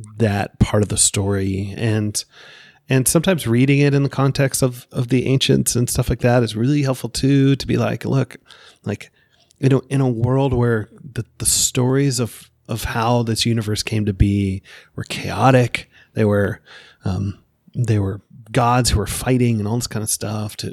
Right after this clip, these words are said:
to hear the true story, which is a God who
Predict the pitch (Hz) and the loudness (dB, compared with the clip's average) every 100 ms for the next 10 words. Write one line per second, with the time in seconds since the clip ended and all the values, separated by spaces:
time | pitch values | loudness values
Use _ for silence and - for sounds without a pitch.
0 | - - 110 113 117 117 101 - 117 113 | -10 -8 -4 0 0 0 -2 -2 0 2
1 | - 110 107 104 113 117 - - 113 120 | 2 0 0 -2 -4 -4 -6 -6 -6 -4
2 | 117 123 123 117 | -4 -4 -2 -2